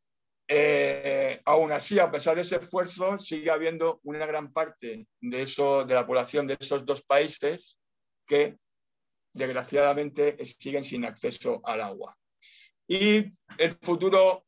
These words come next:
vamos a hablar ahora del futuro, vamos a ver si esta crisis, eh, hídrica asiática,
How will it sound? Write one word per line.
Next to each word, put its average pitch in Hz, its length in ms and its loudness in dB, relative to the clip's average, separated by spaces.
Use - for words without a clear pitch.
vamos 170 300 2
a 170 40 2
hablar 170 180 4
ahora 170 160 6
del 160 120 4
futuro, 175 420 -4
vamos 165 280 -2
a 170 80 0
ver 170 180 0
si 143 240 -8
esta 151 360 -4
crisis, 165 640 -8
eh, 151 400 -4
hídrica 143 1120 2
asiática, 165 1040 0